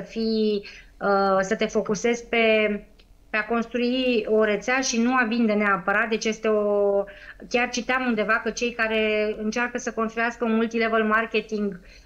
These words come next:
uh, doar din vânzări vor eșua mai târziu. De ce? Pentru că ideea în acest tip de, de business este ca tu să ai veniturile pasive. Ori în momentul în care tu te axezi doar pe vânzare, este clar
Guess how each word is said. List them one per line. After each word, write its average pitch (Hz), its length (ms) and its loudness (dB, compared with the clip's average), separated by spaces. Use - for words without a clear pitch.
uh, 196 480 2
doar 226 240 2
din 233 140 -2
vânzări 214 420 0
vor 233 160 0
eșua 240 720 0
mai 180 200 -2
târziu. 175 460 0
De 190 140 0
ce? 247 200 -2
Pentru 208 320 0
că 196 360 0
ideea 226 340 2
în 277 100 2
acest 277 240 -4
tip 269 140 -4
de, 254 220 0
de 214 320 0
business 277 300 -4
este 247 260 0
ca 214 240 -2
tu 285 120 -2
să 302 160 -4
ai 277 140 0
veniturile 269 400 0
pasive. 226 640 -2
Ori 233 180 2
în 233 60 4
momentul 285 300 2
în 302 60 0
care 285 240 2
tu 294 60 -2
te 285 100 -2
axezi 262 340 -2
doar 247 160 0
pe 240 100 -4
vânzare, 220 560 0
este 247 300 -2
clar 277 200 -2